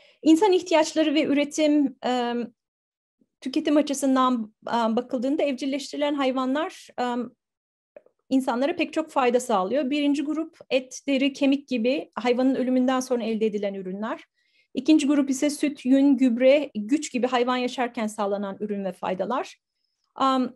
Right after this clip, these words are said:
bütün bu değişimler ve hayvanların evcilleştirilmesi daha kolay ve bol hayvansal besin elde etme, e, konusunda,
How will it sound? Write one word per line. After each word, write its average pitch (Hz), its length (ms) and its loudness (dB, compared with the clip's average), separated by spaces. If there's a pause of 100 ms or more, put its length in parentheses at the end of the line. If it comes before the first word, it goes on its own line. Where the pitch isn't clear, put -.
(280)
bütün 262 420 -2
bu 302 100 -2
değişimler 262 600 0
ve 247 40 -4
hayvanların 247 520 -2
evcilleştirilmesi 226 1000 -4
daha 302 220 -4
kolay 269 340 -2
ve 247 140 0
bol 269 220 2
hayvansal 247 640 -4
besin - 300 -6
elde 233 220 -4
etme, 226 480 -6 (160)
e, - 300 -8
konusunda, 226 720 -2